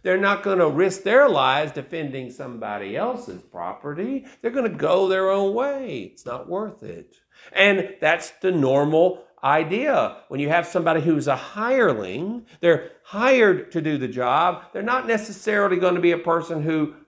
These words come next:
would be considered an owner of the property. I've seen owners of businesses, and many of you, who will go extra hours, extra lengths because it's your business.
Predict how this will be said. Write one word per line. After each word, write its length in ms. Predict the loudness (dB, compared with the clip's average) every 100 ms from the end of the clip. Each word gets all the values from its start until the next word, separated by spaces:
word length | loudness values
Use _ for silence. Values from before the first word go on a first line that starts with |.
| _ -4
would 200 | -2 0
be 80 | -2
considered 580 | -2 -2 -2 0 2
an 220 | 2 -2 0
owner 540 | 4 6 4 0 -6 -8
of 160 | -8
the 60 | -8
property. 600 | -8 -8 -8 -14 -20 -20 _ _ -2
I've 260 | 2 2 -2
seen 320 | -2 0 0
owners 560 | 2 2 2 0 -2 -8 -6
of 320 | 2 2 2
businesses, 600 | 2 2 2 -4 -6 -10
and 200 | -8 -4
many 220 | -2 0 0
of 140 | -2
you, 400 | -4 -2 -2 -6 -16 _ 0
who 240 | 6 6
will 400 | 6 2 2 2
go 340 | 4 4 4
extra 500 | 0 -4 -6 -6 -4 2
hours, 440 | 2 2 0 -2 -4
extra 400 | -8 -8 -4 0
lengths 360 | 4 2 2
because 380 | -6 -2 2 2
it's 200 | 0 -4
your 540 | 0 4 6 4 2 -4
business. 640 | -6 -6 -10 -16 -20